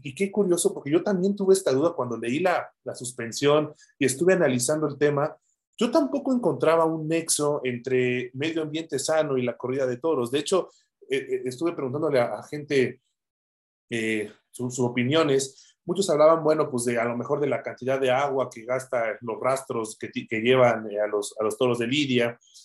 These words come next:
Otros hablaban a lo mejor de, de la contaminación que se generaba a la luz de,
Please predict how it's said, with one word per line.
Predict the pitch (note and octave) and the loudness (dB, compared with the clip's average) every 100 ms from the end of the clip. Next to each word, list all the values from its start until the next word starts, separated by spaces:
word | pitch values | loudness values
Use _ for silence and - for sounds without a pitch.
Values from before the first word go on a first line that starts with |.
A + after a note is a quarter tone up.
| - _ | -20 _
Otros | - D3+ D3+ C3+ | 0 2 2 0
hablaban | B2 C#3+ C#3+ C3 | 2 4 4 2
a | |
lo | A#2+ | -2
mejor | A#2 G#2+ C#3 C#3 | -6 -4 -2 2
de, | C3 A#2 A2+ G2+ | 2 2 -2 -6
de | A#2+ A2+ | -8 -4
la | A2+ G#2 | -4 -4
contaminación | G2 A2 A#2 A#2 G#2+ C#3 C3+ | -4 -4 -6 -6 -2 0 0
que | C3+ | -2
se | - | -6
generaba | - A2+ A2 B2 C3+ B2+ A2 - | -8 -8 0 4 6 6 4 0
a | A2+ | -4
la | A2+ | -2
luz | B2 C3 | -2 0
de, | B2+ A2+ G#2+ G2+ | 2 0 -2 -6